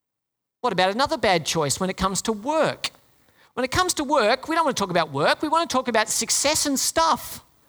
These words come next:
And so there's a prancing horse. Anyone, you, you're all familiar with a prancing horse, hopefully. So, so the idea is,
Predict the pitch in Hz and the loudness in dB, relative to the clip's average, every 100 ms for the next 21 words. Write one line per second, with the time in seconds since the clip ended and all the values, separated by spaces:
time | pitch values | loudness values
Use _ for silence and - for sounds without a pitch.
0 | _ - - - 196 190 170 165 170 190 | _ -20 -16 -6 -2 0 0 0 -2 -2
1 | - 220 277 320 - - - - _ _ | -2 -4 -2 -2 -2 -6 -6 -8 _ _
2 | _ _ _ _ _ _ _ - 185 190 | _ _ _ _ _ _ _ -4 -2 -2
3 | - 254 208 208 233 233 214 - 170 156 | -6 -12 -8 -8 -2 2 2 0 -2 -2
4 | 151 151 147 143 143 127 139 - 156 151 | -2 -4 -4 -4 -8 -6 -6 -4 -4 -2
5 | 151 285 - - - 247 247 311 349 370 | -4 -4 -10 -10 -2 -2 0 0 2 2
6 | 247 196 - | 4 2 0